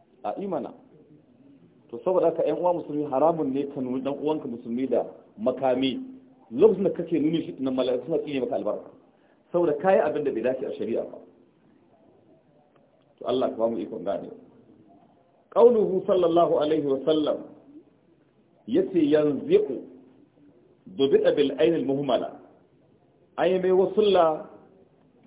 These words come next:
da ainin wanda bai da sama. Ma a kasri zai shi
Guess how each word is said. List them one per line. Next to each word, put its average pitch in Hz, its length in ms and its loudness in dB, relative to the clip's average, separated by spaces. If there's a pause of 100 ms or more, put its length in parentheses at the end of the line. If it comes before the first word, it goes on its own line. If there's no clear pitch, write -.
(200)
da 135 240 0
ainin 175 380 2
wanda 170 220 2
bai 139 200 -2
da 110 200 -4
sama. 110 220 -10 (920)
Ma 127 180 0 (100)
a - 20 0
kasri 156 580 -4
zai 135 360 2 (920)
shi 139 80 -4